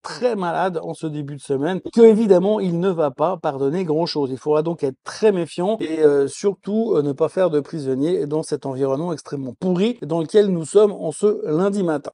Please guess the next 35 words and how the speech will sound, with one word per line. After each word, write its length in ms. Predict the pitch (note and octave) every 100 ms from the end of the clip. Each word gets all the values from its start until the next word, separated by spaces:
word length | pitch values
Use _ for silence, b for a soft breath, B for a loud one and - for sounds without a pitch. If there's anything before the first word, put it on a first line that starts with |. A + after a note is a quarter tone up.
| _
Donc 160 | G3+
voilà, 240 | A3+ A#3+ F#3+
pour 100 | G3+
l'instant, 320 | G#3 F#3+ G3+
pas 200 | E3+ E3+
grand-chose 720 | D#3 D3 F3 G3+ F3+ G#3+ G3+
de 120 | D#3+ E3
plus 400 | C#3+ F#3 F#3+ -
à 160 | D3+ C3
dire. 500 | C3+ E3 G#3 A#3+ G#3+
Euh, 840 | E3 D3 C#3 C3+ C3+ B2+ B2+ B2
dans 200 | B2+ C#3+
toutes 240 | B2+ A#3 A3
ces 180 | - F3+
périodes 640 | E3+ D#3+ D#3+ D#3+ C#3+ C3
extrêmement 600 | D#3 D3 - E3+ D#3+ D#3
volatiles 560 | D3 D3+ D3+ - E3 D3
et 40 |
extrêmement 500 | B2 - - C#3 C3
tendues, 540 | B2 F3 E3+ E3 F3+ D#3 b b b
eh 80 | C3+
bien, 160 | C3+ C#3
il 100 | C3+
faut 160 | -
être 280 | C3 - - -
calme 360 | F3+ F3+ E3
et 120 | C3 A#2+
puis 200 | - C3+
essayer 260 | B2+ C#3+
de, 260 | C3 B2 B2+
de 140 | C3+
réfléchir 560 | C3 C#3 - D3+ - D3
un 80 | C3
peu 140 | C3
rationnellement. 720 | B2 D3+ - D#3 D3+ F#3 A#3